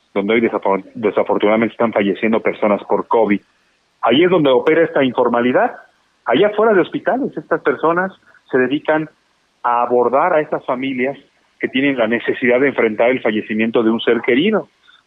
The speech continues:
Y su práctica es, este, que cuando saben a, a quién dirigirse, porque tienen información desde dentro del hospital, los abordan diciéndole, "Oiga, pues mire, yo por diez mil pesos les, le puedo hacer su servicio funerario".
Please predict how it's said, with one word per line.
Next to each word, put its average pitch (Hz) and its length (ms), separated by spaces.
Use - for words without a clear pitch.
Y 151 100
su 147 160
práctica 165 640
es, 175 200
este, 117 680
que 135 140
cuando 127 300
saben 160 400
a, 110 200
a 117 120
quién 170 180
dirigirse, 160 640
porque - 240
tienen 135 240
información 117 480
desde 110 200
dentro 123 280
del 110 140
hospital, 120 520
los 139 180
abordan 190 380
diciéndole, 170 600
"Oiga, 196 260
pues 156 180
mire, 180 220
yo 175 140
por 170 180
diez 135 180
mil 160 240
pesos 135 560
les, 127 140
le 135 100
puedo 139 200
hacer 143 120
su 143 100
servicio 131 360
funerario". 147 580